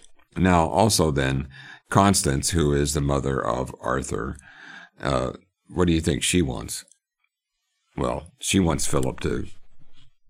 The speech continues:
disembark from John anyway and start a war with him. So Constance then says, "Oh, lawful let it be that I have room with Rome to curse a while.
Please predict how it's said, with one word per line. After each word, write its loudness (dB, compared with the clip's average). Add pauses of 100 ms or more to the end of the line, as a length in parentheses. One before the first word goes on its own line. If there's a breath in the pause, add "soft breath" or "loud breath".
(180)
disembark 0
from -2
John -4
anyway -4
and -6
start -2
a -4
war -4
with -10
him. -8 (540 loud breath)
So 2
Constance 4
then 2
says, 0
"Oh, 6
lawful 4
let 4
it -2
be 8
that 4
I 2
have 0
room 6
with -2
Rome 2
to -4
curse 2
a 2
while. -6